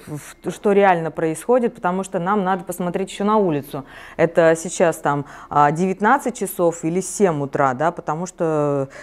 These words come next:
это не приводит нас к ясности, то есть эти часы не самодостаточны. А двадцати четырёхчасовых, э, э, часов уже сейчас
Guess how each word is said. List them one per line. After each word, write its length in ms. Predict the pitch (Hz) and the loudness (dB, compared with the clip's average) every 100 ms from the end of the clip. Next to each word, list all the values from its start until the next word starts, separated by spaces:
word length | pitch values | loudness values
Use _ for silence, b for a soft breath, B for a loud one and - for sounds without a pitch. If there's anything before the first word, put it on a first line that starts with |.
| B | B
это 320 | 165 170 180 | -2 4 4
не 280 | 175 185 196 | 4 0 -2
приводит 520 | 196 233 233 170 151 | 0 0 2 0 -4
нас 220 | 156 147 | -6 -6
к 140 | - - | -4 0
ясности, 480 | 160 147 135 - 131 | 0 0 -8 -10 -10
то 140 | 151 | -8
есть 120 | 147 | -6
эти 200 | 170 170 | -8 -10
часы 340 | 170 - - 233 | -12 -8 -2 -2
не 160 | 185 | -2
самодостаточны. 960 | - 185 185 208 202 190 156 - 139 135 B B B | -4 -6 -4 -6 -2 -2 -2 -8 -14 -14 B B B
А 280 | - 165 165 | -4 0 0
двадцати 440 | 165 190 - 285 302 | 0 -4 -4 -4 -4
четырёхчасовых, 960 | - 214 190 - - 196 180 151 - 156 | -2 0 0 -2 -4 -2 0 0 -2 -2
э, 260 | 151 139 135 B B | 0 -2 -4 B B
э, 460 | - 143 139 135 135 | -2 0 2 2 0
часов 460 | 208 202 190 156 - | -2 0 2 0 0
уже 160 | 175 | -2
сейчас 400 | 233 214 - 214 | 0 0 0 0